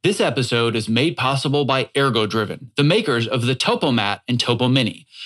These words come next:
my number one recommendations for anybody interested in moving more at their height adjustable workstation. Listen,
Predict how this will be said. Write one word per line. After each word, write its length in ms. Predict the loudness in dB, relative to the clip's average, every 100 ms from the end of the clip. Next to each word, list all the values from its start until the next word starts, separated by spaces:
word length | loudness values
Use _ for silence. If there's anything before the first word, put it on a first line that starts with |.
| -8
my 160 | -2 0
number 400 | 2 2 2 2
one 220 | 0 0
recommendations 840 | 0 0 0 2 0 0 -2 -4
for 200 | -4 -6 0
anybody 440 | 0 2 0 0
interested 580 | 0 -2 -2 -2 -2 0
in 180 | 0 2
moving 320 | 2 2 0
more 260 | 0 -2
at 100 | -4
their 100 | -4
height 300 | -4 0 -2 -2
adjustable 500 | -2 -2 -2 0 2
workstation. 680 | 2 0 -2 -2 -4 -6 -16 _ -20 -18 -10 -2
Listen, 380 | 0 0 -6